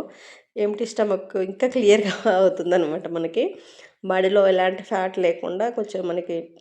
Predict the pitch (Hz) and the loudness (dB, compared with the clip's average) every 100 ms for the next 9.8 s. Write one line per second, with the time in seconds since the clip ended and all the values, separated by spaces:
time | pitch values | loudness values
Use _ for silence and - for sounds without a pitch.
0 | _ _ - - _ _ 185 185 185 196 | _ _ -20 -20 _ _ 2 2 2 2
1 | 170 170 202 320 403 - _ _ _ _ | 0 -2 -2 -4 -6 -16 _ _ _ _
2 | _ _ _ _ 214 233 285 254 185 208 | _ _ _ _ -8 -4 0 0 0 0
3 | 202 220 214 202 - 185 180 262 370 - | 0 0 -4 -8 -8 -6 -4 -4 -6 -10
4 | - _ _ 233 247 247 240 233 214 196 | -20 _ _ 2 4 6 4 2 2 0
5 | 165 220 220 220 254 262 220 226 247 262 | 2 2 4 4 4 4 0 0 2 0
6 | 226 202 202 214 175 190 - 170 208 175 | 2 0 0 2 2 2 -2 -2 0 0
7 | 202 190 220 214 - 165 160 170 233 254 | 0 -2 -4 -6 0 0 0 -2 0 0
8 | 196 180 196 190 - - 202 190 226 - | -2 -4 -2 -2 -4 -4 0 0 -2 -6
9 | - - - 190 196 143 147 180 | -14 -6 -2 -2 -2 -8 -4 -2